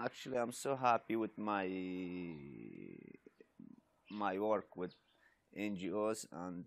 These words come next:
I, when I, I come to, to help, like, uh, survivors, women, survivors, children, orphans, uh, I see, uh, it's, it's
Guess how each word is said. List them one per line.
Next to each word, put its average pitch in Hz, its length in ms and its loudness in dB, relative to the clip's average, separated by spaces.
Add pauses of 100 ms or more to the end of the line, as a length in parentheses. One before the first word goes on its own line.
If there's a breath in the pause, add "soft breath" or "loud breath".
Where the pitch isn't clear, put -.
(100)
I, 82 500 -8 (840 soft breath)
when 104 240 0
I, 107 320 0
I 101 200 -2
come 135 360 0
to, 107 500 -2 (140)
to 113 100 -12
help, 127 360 2 (160)
like, 90 420 -6
uh, 76 160 -4
survivors, 104 1120 -2
women, 104 600 -4
survivors, 90 720 -6
children, 92 680 -4
orphans, 92 1000 -8
uh, 78 460 -8
I - 20 -2
see, 104 760 -4
uh, 78 440 -8
it's, - 320 -10 (160)
it's - 260 -14